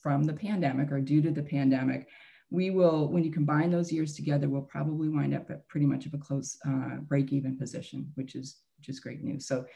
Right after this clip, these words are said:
so again, I wanna say thank you to the staff. Um, uh, Valerie and, um, um, Joanne have been fantastic to work with, and they've done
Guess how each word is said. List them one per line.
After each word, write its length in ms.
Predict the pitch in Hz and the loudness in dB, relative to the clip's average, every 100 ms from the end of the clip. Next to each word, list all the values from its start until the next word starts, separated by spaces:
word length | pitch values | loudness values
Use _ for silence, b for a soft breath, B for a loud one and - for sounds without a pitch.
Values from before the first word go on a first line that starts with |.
| B B B | B B B
so 140 | - | -2
again, 180 | 175 190 | 2 4
I 80 | 190 | 4
wanna 220 | 180 170 | 2 2
say 220 | 170 160 | 0 0
thank 300 | 151 160 175 | 2 2 0
you 120 | 208 208 | -2 -4
to 240 | - 170 | 2 2
the 100 | 143 | 4
staff. 640 | 147 - 147 147 214 - - | 0 0 2 2 0 -4 -2
Um, 440 | 147 135 131 135 139 | 0 2 4 2 2
uh, 240 | 135 131 | -2 -2
Valerie 480 | 139 143 147 151 147 | -2 0 2 2 2
and, 440 | 143 135 131 135 - | 2 2 4 2 0
um, 400 | 135 131 127 131 131 | -2 -2 -2 -4 -4
um, 220 | 131 127 | -4 -6
Joanne 320 | 123 131 135 | -2 2 4
have 80 | 151 | 4
been 160 | 143 131 | 2 -2
fantastic 640 | - - 160 175 - 170 | -4 -6 -4 -4 -4 -12
to 120 | - | -8
work 280 | 151 147 147 | -4 -4 -2
with, 160 | 147 147 | -2 2
and 100 | 135 | 2
they've 160 | 135 | 2
done 260 | 139 135 | 0 0